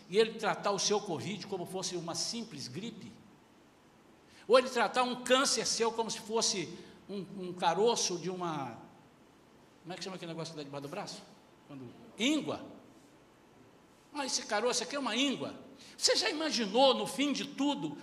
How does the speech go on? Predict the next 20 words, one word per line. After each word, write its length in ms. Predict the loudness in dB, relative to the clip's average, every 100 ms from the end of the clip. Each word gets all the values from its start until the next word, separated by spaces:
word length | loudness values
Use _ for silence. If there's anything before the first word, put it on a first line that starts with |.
| -12
o 80 | -10
que 160 | -4 -2
você 260 | 0 0
faria? 500 | 0 0 0 -2 -6 -10 -18 -20 -20 -20 -20 -20 -20 -20 -12 2
Ou 160 | 2
o 40 | 4
que 120 | -2
você 360 | 0 0 0 -6 -16 -8
não 240 | -2 -2
faria, 420 | 0 0 -2 -8 -10
porque 220 | -10 -8
não 140 | -8 -12
estaria 360 | -14 -12 -10
mais 160 | -10 -10
aí 120 | -12
para 120 | -12
fazer? 280 | -16 -16 -16 -18 -20 -20 -20 -20 -20 -20 -20 -20 -20 -20 -16 -12
Então, 520 | -4 -2 -2 -6 -10 -10
nós 220 | -6 -4
imaginamos 840 | -2 -2 -4 -2 0 0 -4 -6